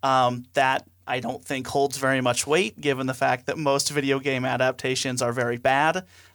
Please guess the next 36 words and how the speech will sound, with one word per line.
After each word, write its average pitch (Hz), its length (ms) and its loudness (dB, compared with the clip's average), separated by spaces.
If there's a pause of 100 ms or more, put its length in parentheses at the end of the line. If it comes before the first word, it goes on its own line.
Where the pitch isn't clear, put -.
(160)
But 127 680 2
it 131 400 -4
is 123 500 -4
a 139 60 -2
fun 165 360 2
movie 175 580 -2
if 147 220 -4
you 131 460 0
are 120 500 0 (460)
a - 80 -8
fan 127 380 -2
of 120 120 -2
kind 127 220 -4
of 123 160 -4
the, 117 320 -2
the 123 160 -4
horror 123 600 0
comedy 120 560 -2
genre. 117 720 -2 (380)
Um, 110 260 -10
there's 131 200 0
some 143 220 0
gore 147 540 4
effects - 580 2 (200)
if - 200 -10
you 123 80 -2
like 120 220 -2
that, 151 400 2
but 127 120 -6
it's 123 160 -2
not 127 180 -2
too 135 160 -2
over 123 220 0
the 117 80 -6
top. 143 500 2 (400)
Um, 110 760 -6